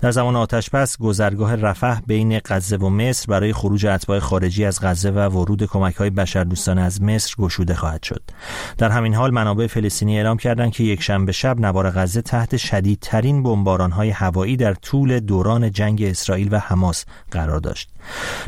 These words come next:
نوار غزه با بیش از دو میلیون و دویست هزار جمعیت در مساحت چهل و هفت کیلومتر مربع متراکم‌ترین سکونتگاه انسان بر روی کره زمین است.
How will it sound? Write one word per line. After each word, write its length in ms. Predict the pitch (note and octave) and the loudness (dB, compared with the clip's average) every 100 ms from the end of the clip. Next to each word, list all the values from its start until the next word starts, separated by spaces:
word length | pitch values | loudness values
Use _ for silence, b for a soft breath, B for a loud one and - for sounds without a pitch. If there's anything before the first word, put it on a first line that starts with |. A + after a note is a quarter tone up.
| A2 | 0
نوار 280 | A2 A#2 | 2 2
غزه 260 | A#2+ A2+ A#2 | 2 0 0
با 140 | A#2+ | 0
بیش 260 | A2 A#2 - | 0 -2 0
از 240 | B2 A2 | 0 0
دو 160 | A2 A#2+ | 0 2
میلیون 340 | A#2+ G#2+ A#2 | 2 0 2
و 80 | A#2+ | 0
دویست 400 | A2 G#2+ A#2+ - | 2 0 0 0
هزار 220 | A#2 A2 | 0 0
جمعیت 420 | G#2+ G#2+ G2+ G#2+ A2+ | 2 2 2 0 2
در 180 | A#2 | 0
مساحت 440 | A2 G2+ - G#2 G#2 | 2 0 0 0 0
چهل 300 | G#2+ G#2 G2+ | 0 0 0
و 40 | |
هفت 340 | F2+ A#2+ C3+ - | 0 -2 -2 -2
کیلومتر 420 | G2+ F#2+ F#2 G2+ | 0 2 0 0
مربع 420 | G2 G2 F#2+ B2 | 2 2 2 2
متراکم‌ترین 1300 | B2+ A2+ F#2+ G#2 G2+ G2+ - A2 G2+ F#2+ - G#2+ C#3 | 2 2 0 0 2 0 0 0 0 0 0 2 2
سکونتگاه 880 | - A2+ G#2 G#2 F#2+ F#2 - B2 B2+ | 0 -2 -2 0 2 0 0 0 0
انسان 540 | G#2 F#2 - B2 C3 A2+ | 2 2 2 2 2 2
بر 160 | F#2 | 0
روی 220 | F2 F#2 | 0 0
کره 280 | G2 F2+ F2+ | 0 0 0
زمین 340 | F2 E2+ E2 E2 | 0 0 0 -4
است. 380 | - - - | -8 -14 -16